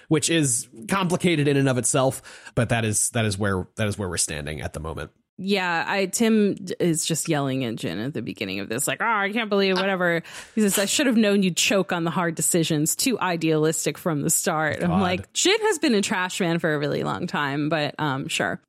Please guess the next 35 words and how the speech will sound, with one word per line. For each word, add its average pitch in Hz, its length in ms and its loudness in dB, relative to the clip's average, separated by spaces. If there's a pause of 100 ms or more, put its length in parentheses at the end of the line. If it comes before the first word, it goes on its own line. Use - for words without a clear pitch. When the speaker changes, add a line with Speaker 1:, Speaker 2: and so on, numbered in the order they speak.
Speaker 2:
But 190 200 0
yeah, 120 260 -2
then 185 240 -2
also 165 340 2
was 143 200 0
like, 127 240 -2
"I'm, 165 580 0
like, 131 420 -2 (580)
fuck - 340 -6
you. 123 320 2
I, 117 300 -2 (140)
I, 131 320 -2 (400)
I 160 120 -2
did 151 260 0
this 127 300 0
for 107 400 -2 (300)
the 156 60 -6
galaxy, 98 840 -6
basically. - 560 -8
Speaker 1:
Yeah. 85 220 -2 (360)
Speaker 2:
I'm 143 300 -4
doing 151 260 2
things 143 340 -2
my 175 320 2
way 147 300 0
from 156 240 0
now 160 300 0
on." 104 560 -2
Speaker 1:
Yeah. 104 380 2 (440)
Uh, 113 440 2 (200)
so 131 160 0
then 131 180 4
we 127 120 4
walk 120 340 2
out 123 300 0